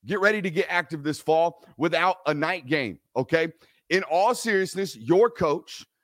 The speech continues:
the University of Georgia's head coach, Kirby Smart, doesn't like night games, okay? This is not something he has said publicly.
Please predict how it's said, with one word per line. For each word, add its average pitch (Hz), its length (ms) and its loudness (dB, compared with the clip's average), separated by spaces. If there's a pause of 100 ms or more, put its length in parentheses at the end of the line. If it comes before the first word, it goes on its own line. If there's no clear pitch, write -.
(160)
the 131 80 -2
University 180 420 -2
of 185 80 -8
Georgia's 180 360 -2
head 175 200 0
coach, 175 240 -2
Kirby 180 240 -2
Smart, 160 320 0 (640)
doesn't 170 240 -2
like 185 180 0
night 107 220 -4
games, 92 360 -12 (240)
okay? 160 280 2 (100)
This 190 220 0
is 165 80 -8
not 175 180 -2
something 151 320 -2
he 185 140 0
has 170 200 -2
said 160 240 2
publicly. 151 460 -2